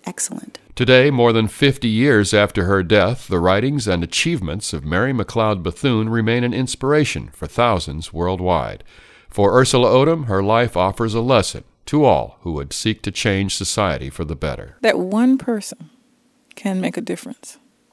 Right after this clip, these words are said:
Speaker 3: Whatever it is that you feel passionate about, you don't need permission to move toward achieving your goals,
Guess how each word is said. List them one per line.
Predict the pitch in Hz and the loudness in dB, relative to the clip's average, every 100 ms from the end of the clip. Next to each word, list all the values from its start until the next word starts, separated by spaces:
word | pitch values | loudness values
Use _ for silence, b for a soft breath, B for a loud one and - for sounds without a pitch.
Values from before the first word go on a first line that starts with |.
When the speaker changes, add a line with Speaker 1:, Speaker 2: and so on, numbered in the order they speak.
| _ | _
Speaker 3:
Whatever | - 175 208 247 269 | -6 0 4 4 4
it | 277 | 2
is | 226 208 202 | 2 2 -2
that | 180 - 190 | -8 -8 -8
you | |
feel | 185 170 170 | -6 -6 -2
passionate | 185 196 - 208 190 | 0 -2 -2 -8 -8
about, | - - - _ _ _ _ _ _ | -8 -10 -14 _ _ _ _ _ _
you | 208 | 2
don't | 240 254 - | 4 4 2
need | 202 196 | 0 -2
permission | - 170 175 185 - - - _ _ - | -4 -6 -4 -4 -6 -10 -14 _ _ -12
to | 180 | -8
move | 175 170 165 170 - b - | -2 -2 -2 -6 -18 b -6
toward | 175 180 175 165 | -4 2 4 4
achieving | 170 - 190 180 170 | 0 0 2 2 -2
your | 131 | -6
goals, | 123 143 - - | -6 -8 -10 -12